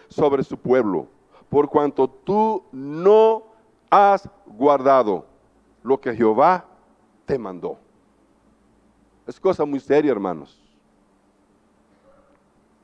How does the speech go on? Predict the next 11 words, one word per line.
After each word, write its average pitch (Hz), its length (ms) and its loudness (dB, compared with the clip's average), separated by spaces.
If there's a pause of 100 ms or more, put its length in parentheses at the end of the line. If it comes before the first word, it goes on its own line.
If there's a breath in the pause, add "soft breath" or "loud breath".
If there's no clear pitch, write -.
(880)
Otro, 175 440 0 (400)
en 104 160 -12
este 139 180 -12
caso 135 320 -2
David, 165 360 0 (1400)
literalmente 160 880 -2
tomó 131 320 -4
la 160 160 0
corona 135 460 -4
de 95 100 -10
Saúl. 90 400 -14